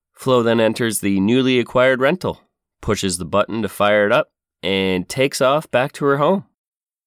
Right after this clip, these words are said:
Now hold up. Let's rewind this thing about five minutes, okay? A man who also chose to remain nameless, we'll call him Chad,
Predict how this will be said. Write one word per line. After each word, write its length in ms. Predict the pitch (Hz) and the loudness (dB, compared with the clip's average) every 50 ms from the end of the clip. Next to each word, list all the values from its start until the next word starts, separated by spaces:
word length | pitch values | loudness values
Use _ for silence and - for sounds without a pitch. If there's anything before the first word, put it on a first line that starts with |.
| _ _ - | _ _ -6
Now 160 | 78 82 82 | -4 -2 0
hold 260 | 87 95 95 92 80 | 0 0 0 2 2
up. 160 | 80 67 - _ _ _ _ _ _ - - | 0 -2 -2 _ _ _ _ _ _ -4 -2
Let's 320 | 98 95 - - - - | -2 0 -2 -4 -8 -4
rewind 460 | 107 117 113 101 101 95 95 92 90 | -2 0 2 2 2 2 2 2 0
this 180 | 85 82 - - | -2 -4 -6 -6
thing 400 | - 85 80 80 80 78 - - _ | -4 -4 -4 -2 -4 -6 -8 -12 _
about 320 | - - 113 120 120 - - | -16 -6 0 0 0 0 0
five 360 | - - - 139 117 104 87 | -4 -4 0 0 0 0 0
minutes, 360 | 87 80 71 - - - - - | -2 -6 -6 -8 -12 -16 -10 -2
okay? 180 | - 110 147 - _ _ _ _ _ _ _ | -2 -2 -2 -2 _ _ _ _ _ _ _
A 180 | - - 98 98 | -4 -2 0 0
man 540 | 101 104 117 117 117 113 110 113 127 147 151 | 2 2 2 2 4 4 4 2 2 0 0
who 160 | 156 123 95 | -2 -2 -2
also 420 | - - 104 110 107 - 110 101 | 0 0 0 0 0 0 -2 -4
chose 540 | 90 - - - 101 95 92 92 92 90 - | -4 -4 -2 0 0 2 2 2 0 -2 -4
to 240 | - - 92 87 85 | -2 -2 -2 -2 0
remain 400 | 80 90 85 87 87 87 87 87 | -2 -2 -2 0 0 0 0 -2
nameless, 500 | 90 95 95 104 143 151 - - - - | -2 -2 0 -2 -4 -6 -6 -12 -14 -4
we'll 140 | - 101 98 | -4 -4 -4
call 220 | - - 95 90 | 0 -2 -2 0
him 180 | 90 87 82 80 | 0 -2 -4 -4
Chad, 640 | - - - 131 113 110 98 82 78 87 101 139 | -6 -8 -4 -2 0 0 0 0 0 -2 -2 -4